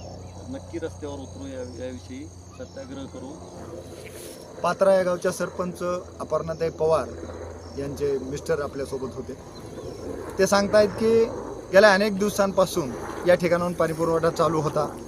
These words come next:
Speaker 2: मात्र हा ट्रान्सफॉर्मर मागच्या पंधरा दिवसापासून खराब झाला, त्यामुळे या ठिकाणी पाणी प्रश्न निर्माण झालेला आहे. अगदी पाणी आहे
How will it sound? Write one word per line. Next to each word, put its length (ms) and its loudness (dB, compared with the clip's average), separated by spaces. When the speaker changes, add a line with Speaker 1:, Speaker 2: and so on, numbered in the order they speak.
Speaker 2:
मात्र 260 4
हा 240 4
ट्रान्सफॉर्मर 680 2
मागच्या 280 -2
पंधरा 240 2
दिवसापासून 460 -2
खराब 260 2
झाला, 260 0
त्यामुळे 260 0
या 80 0
ठिकाणी 320 -4
पाणी 200 -2
प्रश्न 280 -6
निर्माण 400 -2
झालेला 300 -2
आहे. 200 -2
अगदी 500 -2
पाणी 400 2
आहे 320 6